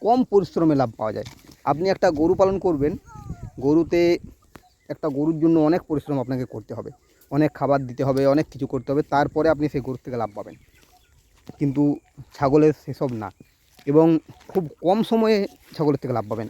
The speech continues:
আমি আপনাকে গরু পালন করতে বারণ করছি না, কিন্তু আমি বলছি আপনি ছাগল পালন করুন, ছাগল পালন করলে আপনার লাভটা বেশি। আর বাড়ির মহিলাদের আমি বলছি, শহরাঞ্চলের মেয়েদের কি হয়,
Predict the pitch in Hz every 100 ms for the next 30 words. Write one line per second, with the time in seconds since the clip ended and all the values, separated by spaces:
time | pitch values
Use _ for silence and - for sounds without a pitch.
0 | 117 135 143 170 151 127 143 180 185 -
1 | 156 247 254 247 156 113 120 110 - _
2 | _ _ _ _ 156 147 - 123 160 185
3 | 220 - 226 220 220 165 170 175 202 -
4 | 143 254 508 - _ _ 151 156 170 185
5 | 190 208 196 185 170 131 170 131 120 104
6 | - - - - - - - _ - -
7 | - - _ 107 113 110 151 180 151 156
8 | 262 262 262 180 123 104 - _ _ _
9 | _ - 151 196 247 254 247 226 220 202
10 | 190 156 131